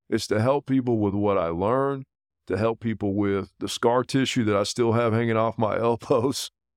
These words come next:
from some of my time in the corporate arena. And it, I've also had the luxury of reflection. And you don't realize how valuable it is. And still you start looking backwards. And then in that reflection, you realize, "Oh, I,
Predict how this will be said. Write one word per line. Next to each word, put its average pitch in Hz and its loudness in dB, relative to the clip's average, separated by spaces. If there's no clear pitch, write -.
from 110 0
some 123 2
of 113 0
my 113 2
time 117 0
in 110 0
the 110 0
corporate 110 0
arena. 127 0
And 156 2
it, 175 -2
I've 170 0
also 190 0
had 139 -2
the 123 0
luxury 127 2
of 98 2
reflection. 95 -2
And 101 0
you 127 2
don't 151 2
realize 120 0
how 123 0
valuable 107 -2
it 101 0
is. 104 -2
And 98 -8
still 120 -2
you 147 -2
start 143 -2
looking 127 -2
backwards. 107 -4
And 127 0
then 180 0
in 208 0
that 139 2
reflection, 107 -2
you 127 2
realize, 151 0
"Oh, 139 0
I, 147 -2